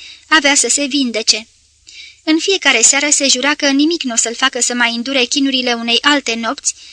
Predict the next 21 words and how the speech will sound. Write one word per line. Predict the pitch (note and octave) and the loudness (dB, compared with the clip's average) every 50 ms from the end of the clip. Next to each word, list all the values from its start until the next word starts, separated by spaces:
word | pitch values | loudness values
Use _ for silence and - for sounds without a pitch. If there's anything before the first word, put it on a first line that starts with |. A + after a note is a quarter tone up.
| - - _ | -20 -14 _
și | - - F4+ | 0 2 2
se | F#4+ - F4 D#4 | 2 2 0 0
hotăra | D4+ D4 - D4 D4+ E4+ E4 D#4+ | 0 0 0 0 0 0 0 2
ca | - D4+ | 2 4
a | C4+ B3+ B3 | 4 4 2
doua | A#3+ D#4 E4 D4+ B3 | 0 0 0 0 0
zi | - B3+ A#3+ A3 | 0 -2 -6 -6
dis | A3 C4 C4+ B3+ | -4 -2 -2 -2
de | A#3 A#3+ A3+ | 0 -2 -2
dimineață | A3 A#3 A#3 B3 C4+ C4 A#3 A#3 - - D4 D#4+ - - - - - _ | -2 -2 -2 0 0 0 0 0 -2 -4 -6 -6 -8 -12 -20 -20 -12 _
să-i | - - E4+ D#4+ D4 | -2 0 2 2 2
scrie | - - - D#4+ F4 D#4+ C4 | 2 0 0 2 2 2 2
unchiului | B3 B3 B3+ - B3+ A#3+ A#3 A#3+ B3 | 0 -2 -4 -4 -4 -6 -2 -2 0
său | - - A#3 A#3+ C4+ | 0 0 0 0 0
sau | C4 - C4 A#3+ A#3 | 0 0 0 0 0
domnului | B3 C#4 C4 B3+ A#3 A#3 A#3+ B3 | -2 -2 -2 -2 -2 -2 -2 -2
Nixon, | B3+ C4 B3 - - - B3+ C4+ C4+ - | -2 -2 -2 -2 -2 0 0 0 -2 0
avocatul, | - C#4 C#4 B3 B3 A#3+ - - - A#3 - A#3+ A#3 C4+ D4 - _ - - - _ _ | 0 -2 0 0 -2 -2 0 -2 -2 -2 -4 -6 -6 -8 -8 -10 _ -20 -20 -20 _ _
sau | - - - E4+ E4+ | -2 2 2 4 4
lui | D#4 D#4+ E4+ D#4 | 2 2 2 2
Lawson. | C4+ A#3+ A3 A3+ A3 - A3+ A3+ A3+ A3+ | 2 2 2 2 0 -2 -2 -4 -6 -8